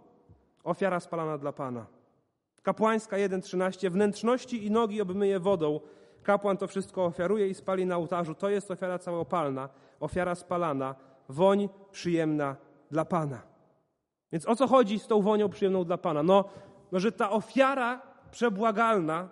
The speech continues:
która ma Boga przebłagać, jest dla Niego czymś miłym. Jest odwróceniem zła.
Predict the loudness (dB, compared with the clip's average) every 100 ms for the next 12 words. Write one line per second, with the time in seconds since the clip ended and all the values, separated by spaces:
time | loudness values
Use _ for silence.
0 | -10 -2 0 0 0 -4 -6 -8 -4 -4
1 | -2 -4 -8 -20 -20 -2 0 0 -2 -2
2 | -2 -4 -4 0 2 2 -2 -6 -14 -20
3 | _ -6 -2 0 0 0 2 2 2 -2
4 | 2 4 4 0